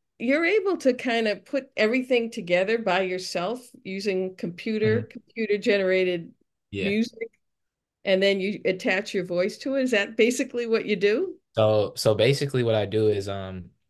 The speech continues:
Speaker 2: usually sometimes I'll end up getting a sample from a producer or, uh, they'll end up having a certain sample. And what I'll do is record my vocals, like, at home. I'll record 'em at home,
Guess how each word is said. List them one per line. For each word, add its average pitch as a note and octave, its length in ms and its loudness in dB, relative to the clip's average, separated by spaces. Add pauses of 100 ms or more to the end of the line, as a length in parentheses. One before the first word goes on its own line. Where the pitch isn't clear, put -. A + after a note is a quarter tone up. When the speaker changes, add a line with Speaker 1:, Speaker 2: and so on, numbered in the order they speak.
(500)
Speaker 2:
usually A2+ 420 2
sometimes G#2 420 -2
I'll G2 120 2
end G2 140 0
up F#2+ 100 -2
getting G2+ 180 -6
a F#2+ 80 -10
sample G2 380 -2
from F#2+ 200 -8
a F#2 60 -8
producer F#2 560 -4
or, F#2+ 440 0
uh, F2 280 -2 (480)
they'll A2 140 6
end G#2+ 180 2
up G2+ 100 0
having G2 260 -4
a F#2+ 40 -4
certain F#2+ 260 -2
sample. G2 600 -4
And G2+ 180 -2
what G#2 120 4
I'll G#2 200 4
do G#2+ 220 4
is F#2+ 160 2
record G#2 420 -2
my F#2 100 -4
vocals, G2 380 -6
like, F#2+ 140 0
at - 180 0
home. G#2 360 -2
I'll G2 140 0
record F#2+ 360 2
'em G#2+ 80 0
at G#2 120 0
home, F#2+ 340 -6